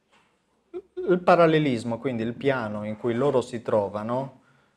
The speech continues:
eh, rispetto ai movimenti che loro possono fare,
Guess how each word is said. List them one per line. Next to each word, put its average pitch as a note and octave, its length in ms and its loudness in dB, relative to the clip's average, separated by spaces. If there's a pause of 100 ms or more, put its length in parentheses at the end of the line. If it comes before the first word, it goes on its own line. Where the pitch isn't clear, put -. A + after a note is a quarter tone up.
(460)
eh, G#2+ 760 -4 (160)
rispetto B2 580 2
ai A2+ 100 2
movimenti A#2+ 680 0
che G#2 100 -6
loro A#2 240 0
possono G#2+ 380 -6
fare, G#2 560 -10